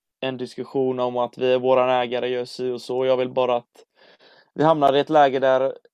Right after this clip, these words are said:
nyheterna kring Chelsea kan dämpas lite, för man har, eh, levt under ett ständigt mediatryck gällande våran klubb det senaste, så att man vill bara skapa en lugn och ro runt klubben, känner jag spontant.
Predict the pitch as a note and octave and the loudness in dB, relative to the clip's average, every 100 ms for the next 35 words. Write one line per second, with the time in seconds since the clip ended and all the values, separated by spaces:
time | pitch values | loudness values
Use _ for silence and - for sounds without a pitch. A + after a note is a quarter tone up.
0 | _ D#3 D3 C3 - C3 A#2+ C3 - C3 | _ -8 -6 -6 -6 -8 -6 -6 -2 -2
1 | - B2 C3 C3 B2+ B2 A#2+ C#3 B2+ B2 | -2 -4 -2 -2 -4 -6 -8 -8 -8 -8
2 | B2+ A#2+ A#2+ B2 B2 B2+ B2 C3 B2+ B2 | -4 -4 -2 -4 -2 -2 -2 -2 0 0
3 | B2 B2 B2 B2 B2 - - B2+ A#2+ B2 | -2 -4 -4 -6 -6 -8 -12 -12 -6 -6
4 | - - - C#3 B2 A#2 B2 _ _ - | -8 -14 -8 -6 -6 -6 -12 _ _ -12
5 | C3 A#2+ B2 A#2 - B2 - B2+ A#2+ A#2 | -8 -6 -4 -6 -8 -12 -6 -4 -4 -6
6 | A#2 A#2+ A#2+ - A#2+ A#2+ A2 A#2+ A2+ - | -6 -6 -6 -6 -8 -8 -8 -8 -8 -10
7 | A2+ A#2+ A2+ - B2 C3 B2+ _ - - | -10 -10 -12 -8 -6 -4 -6 _ -20 -20
8 | - - _ F3+ F3+ D#3+ D3+ - D#3+ - | -20 -20 _ 4 6 6 4 2 0 4
9 | C#3+ C#3 C3+ C#3+ D3+ C#3+ C#3 C3+ C#3 D3 | 4 4 2 0 2 2 0 -2 -2 -2
10 | C#3+ C3+ C#3 - C3+ A#2+ B2+ - B2+ A#2+ | -4 -6 -10 -6 -6 -4 -6 -4 -4 -4
11 | - A#2+ A2+ A2+ A2 | -4 -4 -2 -2 -4